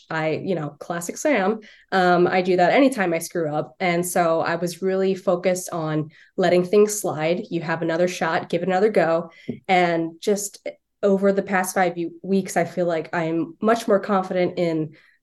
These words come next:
physically demonstrating a scene, which, you know, I, I, this is all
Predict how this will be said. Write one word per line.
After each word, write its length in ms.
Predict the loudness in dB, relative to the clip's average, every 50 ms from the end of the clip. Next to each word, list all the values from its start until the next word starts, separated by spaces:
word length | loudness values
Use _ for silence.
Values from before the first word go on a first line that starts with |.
| _ _ _ _ _
physically 880 | -4 2 4 4 6 4 4 2 4 4 4 6 6 4 4 2 -2 -6 _ _ _ _ _ _ _ _ _ _ -4
demonstrating 800 | 0 2 4 4 4 4 2 2 2 4 4 4 4 4 2 0
a 40 | 0
scene, 540 | -2 -2 -2 -2 0 0 0 0 0 -2 -4 -8 _ _
which, 500 | -2 -2 -2 -2 -4 -8 -12 -12 -14 -10 -8
you 100 | -4 -2
know, 160 | -2 -2 -2
I, 300 | -2 -2 -2 -2 0 0 -2 -4
I, 80 | -4 -4 -2 -2
this 180 | -2 -2 -2
is 120 | -2 0 2
all 520 | 2 2 4 4 4 2 2 0 -4 -10